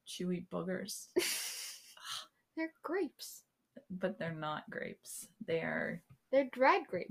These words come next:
Speaker 1: weird and squishy and <laughs> gross. I hate raisins.
Speaker 2: Squishy. Um, eventually, the cake was encased in glass.
Speaker 1: To preserve that mold.
Speaker 2: N-,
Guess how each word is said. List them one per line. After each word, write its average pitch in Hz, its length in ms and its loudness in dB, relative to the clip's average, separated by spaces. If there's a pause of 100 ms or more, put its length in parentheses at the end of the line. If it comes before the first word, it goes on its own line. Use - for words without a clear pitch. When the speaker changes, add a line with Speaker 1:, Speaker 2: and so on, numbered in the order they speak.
(160)
Speaker 1:
weird 175 300 4
and 175 260 2
squishy 185 960 -2
and 185 680 0
<laughs> - 0 -
gross. 208 640 8 (240)
I 285 80 10
hate 226 280 12
raisins. 170 460 2 (800)
Speaker 2:
Squishy. 302 760 0 (460)
Um, 240 760 10 (920)
eventually, 240 720 10
the 254 120 6
cake - 420 2
was 214 200 4
encased 185 520 0
in 185 160 2
glass. 180 640 0 (1120)
Speaker 1:
To 165 60 -12
preserve 185 420 4
that 202 220 8
mold. 196 440 8 (1700)
Speaker 2:
N-, 214 140 0